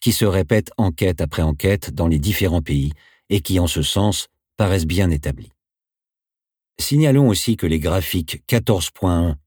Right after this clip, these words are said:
quatorze point deux que nous évoquons depuis tout à l'heure se focalisent sur un indicateur particulier,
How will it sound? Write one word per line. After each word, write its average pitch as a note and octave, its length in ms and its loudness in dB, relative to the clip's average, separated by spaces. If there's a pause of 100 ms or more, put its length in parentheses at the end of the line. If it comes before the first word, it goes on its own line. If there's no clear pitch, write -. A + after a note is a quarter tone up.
quatorze D#2 360 -2
point D2+ 220 0
deux C#3 220 2
que - 160 -4
nous D2+ 240 0
évoquons D2+ 380 0
depuis C#2 260 -4
tout D2 160 -10
à C#2+ 80 0
l'heure A#2 280 2 (440)
se - 240 2
focalisent A#2+ 880 2 (100)
sur A2+ 360 0
un G2+ 120 2
indicateur F2+ 640 0
particulier, F#2+ 800 -2